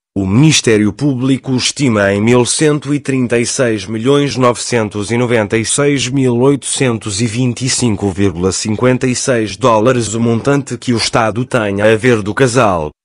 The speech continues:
resultante de vários negócios em intervieram empresas do Estado e os requeridos e em que o Estado na por via das suas empresas Sudião e Sonangol transferiu enormes quantias em moeda estrangeira para empresas no estrangeiro cujos beneficiários últimos são os requeridos,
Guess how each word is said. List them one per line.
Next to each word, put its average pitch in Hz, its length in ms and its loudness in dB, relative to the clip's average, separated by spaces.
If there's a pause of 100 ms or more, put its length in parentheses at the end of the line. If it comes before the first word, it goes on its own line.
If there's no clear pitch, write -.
resultante 117 840 -2
de 87 100 -4
vários 117 400 0
negócios 107 640 -2
em 101 160 2
intervieram 113 640 0
empresas 107 560 0
do 117 100 -6
Estado 92 560 -4
e 95 120 -4
os 92 160 -6
requeridos 123 600 -2
e 117 120 2
em 110 80 0
que 101 160 -6
o 95 40 -2
Estado 95 440 -2
na 95 160 -2
por 113 220 -6
via 123 220 0
das 127 200 -2
suas 123 400 0
empresas 117 580 0
Sudião 101 480 -2
e 95 60 -6
Sonangol 123 600 0
transferiu 113 720 -2
enormes 131 600 0
quantias 107 580 0
em 104 100 2
moeda 139 440 2
estrangeira 110 760 2
para 110 220 0
empresas 113 680 -2
no 110 180 0
estrangeiro 107 720 0
cujos 107 460 -4
beneficiários 107 1040 -2
últimos 117 480 0
são 113 180 -2
os 117 160 -4
requeridos, 107 800 -6